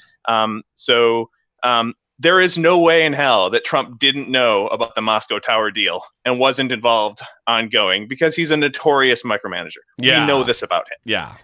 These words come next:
Speaker 1: Um, furthermore, him directing a sub-, subordinate to lie under oath is one hundred percent on brand for Tru-, for Trump, right?
Speaker 2: <laughs>
Speaker 1: So
Speaker 2: It's on
Speaker 1: all of these,
Speaker 2: brand.
Speaker 1: all of these claims are totally plausible and make total sense in context of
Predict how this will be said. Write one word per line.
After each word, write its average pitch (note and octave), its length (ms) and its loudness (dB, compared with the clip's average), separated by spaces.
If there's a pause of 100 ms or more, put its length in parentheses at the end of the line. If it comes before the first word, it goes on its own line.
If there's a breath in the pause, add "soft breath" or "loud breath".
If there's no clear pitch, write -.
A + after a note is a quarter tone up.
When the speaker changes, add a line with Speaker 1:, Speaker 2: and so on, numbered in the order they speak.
(120)
Speaker 1:
Um, A#2+ 320 0 (280)
furthermore, E3+ 800 2 (520 loud breath)
him F#3 260 -2
directing F3+ 440 0
a D3 40 0
sub-, C3 280 -4 (140)
subordinate D3+ 640 0
to B2 140 0
lie A2+ 400 2
under C3+ 320 0
oath D3+ 340 0 (220)
is C3+ 280 0
one C3 220 -2
hundred C#3 240 0
percent D3+ 380 -2
on E3 220 2
brand E3+ 420 0
for B2+ 140 -16
Tru-, F#3 180 0 (100)
for E3 140 -4
Trump, F#3 260 0 (420 loud breath)
right? G#2+ 260 2
Speaker 2:
<laughs> - 60 2
Speaker 1:
So D3+ 220 4
Speaker 2:
It's - 140 -4
on - 160 -2
Speaker 1:
all - 240 8
of D#3+ 120 0
these, - 120 0
Speaker 2:
brand. D3+ 300 4
Speaker 1:
all F#3 120 6
of A3 60 0
these A#3 200 -2
claims A3 540 0
are E3+ 220 0
totally B3+ 600 4
plausible G3 720 2 (240 loud breath)
and D3+ 300 0
make D3 260 0
total G#3 320 2
sense G3 360 -4
in D#3 120 -6
context D3+ 460 -2
of C3+ 100 -2